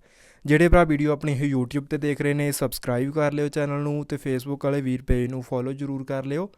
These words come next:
ਨੰਬਰ ਆਪਣੇ ਚੈਨਲ ਦਾ ਸਕਰੀਨ 'ਤੇ ਚੱਲ ਰਿਹਾ ਹੈ, ਇਸ ਨੰਬਰ 'ਤੇ ਤੁਸੀਂ ਆਪਣੇ ਸਾਧਨ ਦੀਆਂ ਪੰਜ ਸੱਤ ਫੋਟੋਆਂ ਤੇ ਦੋ ਮਿੰਟ ਦੀ ਵੀਡੀਓ ਬਣਾ ਕੇ ਭੇਜ ਸਕਦੇ ਹੋ ਜੀ ਐਡ ਕਰਵਾਉਣ ਦੇ ਲਈ। ਹੁਣ ਆਪਾਂ ਗੱਲ ਕਰਾਂਗੇ ਇਸ ਕੰਬਾਈਨ ਬਾਰੇ।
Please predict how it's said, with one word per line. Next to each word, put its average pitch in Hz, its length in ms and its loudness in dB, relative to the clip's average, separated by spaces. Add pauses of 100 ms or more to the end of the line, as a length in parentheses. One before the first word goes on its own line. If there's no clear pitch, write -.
(640)
ਨੰਬਰ 147 240 2
ਆਪਣੇ 170 300 0
ਚੈਨਲ 143 340 0
ਦਾ 151 120 0
ਸਕਰੀਨ 131 400 -4
'ਤੇ 131 140 -4
ਚੱਲ 123 240 -6
ਰਿਹਾ 127 220 -4
ਹੈ, 151 120 -4 (520)
ਇਸ 156 240 2
ਨੰਬਰ 165 260 0
'ਤੇ 170 100 -8
ਤੁਸੀਂ 160 280 -4
ਆਪਣੇ 156 260 -2
ਸਾਧਨ 135 340 -2
ਦੀਆਂ 151 160 -4
ਪੰਜ 135 240 -4
ਸੱਤ 131 160 -8
ਫੋਟੋਆਂ 143 540 -4 (560)
ਤੇ 170 100 0
ਦੋ 156 180 4
ਮਿੰਟ 160 220 2
ਦੀ 143 140 -2
ਵੀਡੀਓ 131 280 -2
ਬਣਾ 127 200 -2
ਕੇ 127 120 -6
ਭੇਜ 139 260 -2
ਸਕਦੇ 123 280 -4
ਹੋ 131 60 -4
ਜੀ 135 160 -4
ਐਡ 123 220 -2
ਕਰਵਾਉਣ 123 440 -6
ਦੇ 143 100 -4
ਲਈ। 147 260 -2 (580)
ਹੁਣ 156 140 2
ਆਪਾਂ 165 220 0
ਗੱਲ 143 260 2
ਕਰਾਂਗੇ 147 640 0
ਇਸ 143 260 -4
ਕੰਬਾਈਨ 135 460 -2
ਬਾਰੇ। 104 300 -10